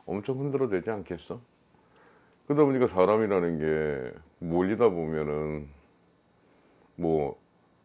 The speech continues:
아닌 건 진실을 얘기할 수도 있고, 또 혹연 진실도 있을 수 있을 거고. 근데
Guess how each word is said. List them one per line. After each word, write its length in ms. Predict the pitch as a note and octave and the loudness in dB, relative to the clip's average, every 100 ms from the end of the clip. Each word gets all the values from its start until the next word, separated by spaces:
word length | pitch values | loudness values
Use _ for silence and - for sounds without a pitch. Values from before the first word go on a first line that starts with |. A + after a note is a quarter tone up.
| _ | _
아닌 340 | D#2 F#2 F2+ | 0 2 0
건 160 | G2 C#3 | -2 -4
진실을 560 | - F#2+ F2 G2+ C3+ A2+ | -4 -4 -4 -4 -2 0
얘기할 220 | F2+ F2+ | 0 0
수도 220 | - - E2 | -2 -10 -8
있고, 140 | F#2 - | -6 0
또 120 | F3+ | 0
혹연 280 | F3 F#3+ - | 2 0 0
진실도 560 | F#2+ F#2 G#2 A2 E3+ | -2 -4 -4 -6 -4
있을 240 | D3+ - F#2+ | -6 -6 -8
수 180 | - | -6
있을 280 | C3+ - D#2 | -6 -6 -10
거고. 600 | A2+ A#2+ - E2 E2+ D#2 D2+ - _ _ _ _ _ _ _ _ _ | -8 -10 -8 -6 -4 -6 -10 -20 _ _ _ _ _ _ _ _ _
근데 540 | B2 B2+ A#2 G#2+ E2 | 2 6 8 8 6